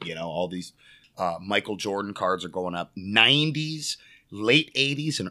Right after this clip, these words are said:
early nineties basketball and football is just, and baseball is just through the roof right now.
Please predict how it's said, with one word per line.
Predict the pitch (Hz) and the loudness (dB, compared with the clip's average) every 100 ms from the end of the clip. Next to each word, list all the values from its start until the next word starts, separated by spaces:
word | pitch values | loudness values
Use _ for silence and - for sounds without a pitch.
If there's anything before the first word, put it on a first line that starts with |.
| - | -6
early | 113 127 131 113 | -2 -2 -2 -4
nineties | 98 92 107 110 98 80 | -4 -2 -2 -2 -8 -10
basketball | - 98 95 107 - 110 - 92 95 | -8 0 2 2 0 -6 -6 -4 -4
and | 85 | -6
football | - - 101 - 82 78 80 | -14 -8 -8 -6 -10 -10 -14
is | 85 - | -12 -8
just, | 92 87 - - | -6 -6 -8 -6
and | 101 92 | -6 -2
baseball | 95 95 - - 76 | -2 -2 -4 -8 -10
is | 71 87 | -10 -8
just | 95 87 - - | -6 -6 -10 -12
through | - 135 | -8 -6
the | 123 | -6
roof | 110 143 180 - | -2 0 -2 -6
right | 90 | -10
now. | 95 78 | -10 -18